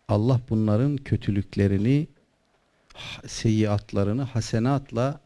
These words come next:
değiştirir. "Kânallahu gafûran rahîmâ." Allah gafur ve rahimdir.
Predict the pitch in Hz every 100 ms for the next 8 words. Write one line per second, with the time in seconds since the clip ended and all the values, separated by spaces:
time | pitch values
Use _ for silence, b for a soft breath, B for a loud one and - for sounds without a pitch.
0 | _ - 104 110 104 - - 95 82 -
1 | - - _ _ _ - - 120 113 101
2 | 113 110 104 101 - 120 107 95 92 -
3 | 127 117 113 b b b b b b -
4 | 101 107 95 98 98 - 127 107 98 92
5 | 98 90 - -